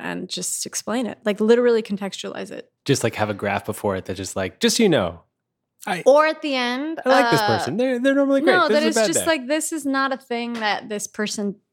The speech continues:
Speaker 1: did in isolation. Like,
Speaker 2: Mm-hmm.
Speaker 1: there's an explanation for this. And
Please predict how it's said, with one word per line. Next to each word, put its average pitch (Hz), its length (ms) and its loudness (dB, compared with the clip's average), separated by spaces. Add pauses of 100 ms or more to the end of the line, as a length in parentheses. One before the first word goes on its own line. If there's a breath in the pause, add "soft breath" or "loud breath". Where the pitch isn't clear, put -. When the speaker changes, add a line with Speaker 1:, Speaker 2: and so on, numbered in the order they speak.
(100)
Speaker 1:
did 196 260 0
in 190 100 -2
isolation. - 880 -6 (100)
Like, - 220 -6
Speaker 2:
Mm-hmm. 214 100 2
Speaker 1:
there's 202 260 2
an 185 80 -4
explanation - 680 -6
for - 140 -12
this. - 420 -8
And 185 400 0